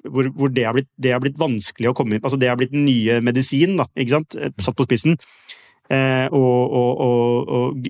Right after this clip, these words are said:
og gründere har blitt, blitt til de nye næringslivsrockestjernene. Eh, og, og det er positivt, for da får du et mer mangf-, mang-, mer mangfoldighet inn i den,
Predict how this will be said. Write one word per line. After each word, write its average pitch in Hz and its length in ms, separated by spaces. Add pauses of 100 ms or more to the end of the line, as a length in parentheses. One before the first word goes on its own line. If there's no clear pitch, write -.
og 131 160
gründere 117 540
har 131 100
blitt, 123 160
blitt 123 240
til 127 80
de 123 80
nye 120 560
næringslivsrockestjernene. 110 1500 (640)
Eh, 117 500
og, 123 560
og 135 320
det 147 240
er 127 160
positivt, 214 400
for 165 140
da 151 60
får 123 180
du 127 80
et 131 120
mer 120 140
mangf-, 123 440 (100)
mang-, 131 240
mer 120 160
mangfoldighet 120 800
inn 113 260
i 113 220
den, 107 220